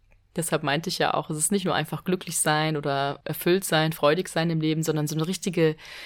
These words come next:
Yes, I'm living my dream life Gefühl. <laughs> Und auch zusätzlich eine Art Trance-Zustand. Ein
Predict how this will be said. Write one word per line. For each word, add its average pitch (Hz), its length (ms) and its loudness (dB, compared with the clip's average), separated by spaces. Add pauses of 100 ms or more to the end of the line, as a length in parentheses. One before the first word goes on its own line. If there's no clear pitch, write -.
(220)
Yes, 185 460 4
I'm 170 220 4
living 185 360 4
my 147 320 2 (160)
dream 190 360 4
life 143 580 -6
Gefühl. 160 460 -2 (160)
<laughs> - 560 0
Und 247 360 6
auch 143 240 -2
zusätzlich 147 1120 -2 (160)
eine 165 280 -2
Art 190 180 -2
Trance-Zustand. - 920 -2 (680)
Ein 156 180 -4